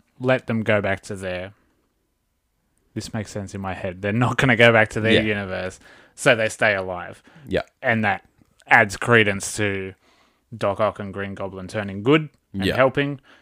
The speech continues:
Speaker 1: because they build a relationship. Peter doesn't want them to go to their universe and die.
Speaker 2: Yeah.
Speaker 1: But also, you know, Spider-Man is one of the only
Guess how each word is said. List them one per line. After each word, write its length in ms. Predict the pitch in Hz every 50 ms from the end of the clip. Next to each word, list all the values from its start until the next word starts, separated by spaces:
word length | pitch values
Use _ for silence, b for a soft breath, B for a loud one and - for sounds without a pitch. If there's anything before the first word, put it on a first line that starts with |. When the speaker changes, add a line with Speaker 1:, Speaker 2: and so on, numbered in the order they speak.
| b b b
Speaker 1:
because 380 | 113 95 - 98 92 87 - -
they 120 | 98 92
build 240 | 90 95 101 98 95
a 40 | 92
relationship. 800 | 92 92 101 101 101 92 110 104 95 110 104 104 101 _ _
Peter 180 | - 113 107 98
doesn't 220 | 101 101 92 101
want 120 | 98 95 95
them 100 | 95 90
to 100 | - 101
go 120 | 101 95
to 60 | 92 95
their 140 | 95 95
universe 400 | 92 98 95 92 98 101 98 -
and 100 | 107 101
die. 180 | 92 - - - _ _ _ _ -
Speaker 2:
Yeah. 260 | 101 92 90 73 - - _ _ _ _ _ _ -
Speaker 1:
But 280 | 135 113 101 101 -
also, 600 | - - 117 113 - - 113 98 90 90 92 98 - _ _ -
you 100 | 107 101
know, 200 | 90 82 90 - _ b b b b b b b
Spider-Man 540 | b - - 127 127 131 135 127 117 113 107
is 340 | 104 104 95 - - - - -
one 200 | - 127 117 113 110
of 60 | 98
the 120 | 101 101
only 380 | 101 110 113 110 104 98 95 95